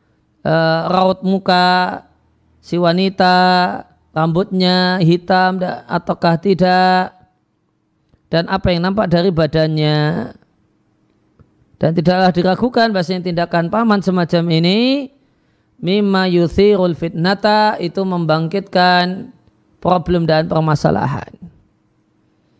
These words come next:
Maka ringkasnya ada dua ulama tabi'in, yaitu Ikrimah dan Asy-Sya'bi, yang berpendapat, ya, bahasanya seorang wanita muslimah menyikapi pamannya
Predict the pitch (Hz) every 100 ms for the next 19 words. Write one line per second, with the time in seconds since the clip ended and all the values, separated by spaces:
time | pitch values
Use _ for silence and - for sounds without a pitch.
0 | _ _ _ - 160 170 175 180 220 202
1 | 208 202 196 180 190 175 185 190 180 180
2 | 180 175 160 170 175 196 208 226 240 254
3 | - _ _ _ _ _ _ _ _ -
4 | 170 175 196 175 180 180 185 190 180 180
5 | 165 - 175 156 160 214 208 180 165 175
6 | 165 156 156 165 175 202 233 240 - _
7 | _ _ _ _ _ _ _ - - -
8 | - - - 156 156 151 156 196 196 190
9 | 180 180 175 - - _ - 151 165 160
10 | 160 196 226 214 208 208 202 196 196 208
11 | 214 185 175 170 196 196 180 170 170 208
12 | 226 247 262 262